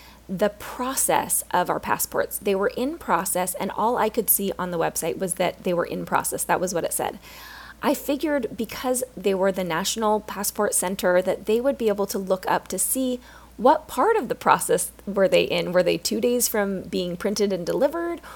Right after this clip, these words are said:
Or were, you know, had they, were they still on a pile on someone's desk? Like, that's something I thought they may be able to help with. I think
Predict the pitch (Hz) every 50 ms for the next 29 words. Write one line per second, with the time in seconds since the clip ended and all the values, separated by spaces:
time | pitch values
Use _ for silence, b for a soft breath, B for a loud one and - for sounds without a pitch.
0 | B B B B - 190 196 190 180 175 180 175 175 180 175 - - - 208 190
1 | - 185 196 202 175 185 175 165 - - 185 196 175 175 170 - - 180 170 160
2 | 170 170 170 - 208 185 180 170 160 165 - 175 160 156 156 - - - 349 339
3 | 339 - 196 185 185 - - 247 254 - - - 240 214 214 - 190 180 175 -
4 | - 160 - - 185 180 190 190 185 196 196 208 202 180 165 - 185 185 - -
5 | - - - - - - B B B B B B B B B B B B B B
6 | B - 214 240 233 233 - - 311 359 427 -